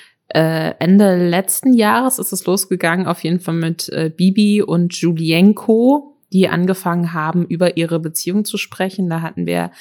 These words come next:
Ende vergangenen Jahres auch schon mal reingehört und zugehört und drüber gesprochen. Ähm, und dieses Jahr gefühlt ging's dann auch so ein bisschen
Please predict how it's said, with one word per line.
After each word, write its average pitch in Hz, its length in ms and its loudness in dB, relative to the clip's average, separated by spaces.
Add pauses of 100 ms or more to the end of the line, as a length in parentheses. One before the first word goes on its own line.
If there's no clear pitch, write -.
(320)
Ende 262 260 6
vergangenen 196 500 0
Jahres 151 420 -6
auch 156 160 -6
schon - 220 -8
mal 156 240 -6
reingehört 180 880 0
und 202 380 -4
zugehört 180 580 -4
und 175 160 -2
drüber 160 320 -6
gesprochen. 170 640 -4 (1040)
Ähm, 165 600 0 (120)
und 170 520 0 (180)
dieses 233 380 4
Jahr 165 280 4
gefühlt 208 560 0
ging's 190 340 2
dann 220 240 2
auch 170 320 0
so - 240 0
ein 175 220 0
bisschen 202 720 2